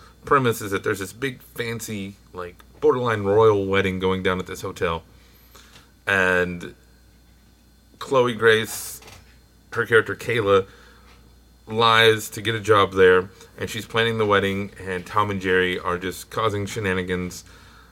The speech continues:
and she has to get rid of Jerry and stuff, okay? And we'll come back to the rest of that. Rob Delaney is Mister DuBrose. He's the manager at the hotel. And if you're like,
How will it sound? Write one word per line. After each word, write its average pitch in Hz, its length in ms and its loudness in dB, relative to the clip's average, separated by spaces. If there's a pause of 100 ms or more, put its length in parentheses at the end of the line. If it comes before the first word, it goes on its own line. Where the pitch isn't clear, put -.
(120)
and 101 140 -8
she 107 140 -4
has 101 160 0
to 95 80 -12
get 101 140 -4
rid 98 120 -6
of 98 80 -6
Jerry 87 380 2 (480)
and 92 160 -10
stuff, 82 240 -12
okay? 98 200 0
And - 220 -12
we'll 92 140 -6
come 90 160 -8
back 87 140 -8
to 90 80 -16
the 87 40 -12
rest 87 160 -10
of 85 60 -14
that. 90 120 -10 (1300)
Rob 143 240 6
Delaney 143 540 0
is 117 340 0
Mister 117 240 -6
DuBrose. 123 680 0
He's 117 320 -8
the 101 680 0 (180)
manager 120 480 0
at 131 100 -2
the 135 80 0
hotel. 156 500 2 (160)
And 131 80 -6
if 127 80 -8
you're 143 100 -2
like, 98 200 -2